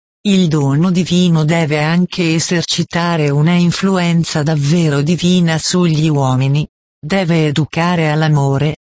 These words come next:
alla mansuetudine e pazienza, alla misericordia e pacifismo. Ma non vi dovete ribellare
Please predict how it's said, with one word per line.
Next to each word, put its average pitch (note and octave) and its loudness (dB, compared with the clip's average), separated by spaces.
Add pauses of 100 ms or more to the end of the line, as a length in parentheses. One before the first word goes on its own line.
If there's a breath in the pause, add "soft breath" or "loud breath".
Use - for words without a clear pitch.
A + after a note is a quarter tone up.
(340)
alla D#3+ 0
mansuetudine D#3 0
e D3 -2
pazienza, D#3+ -4 (360)
alla D#3+ 0
misericordia E3+ 0
e F3 0
pacifismo. C3 -2 (800)
Ma E3 0
non D#3+ 2
vi D3 0
dovete D#3 0
ribellare C#3 -2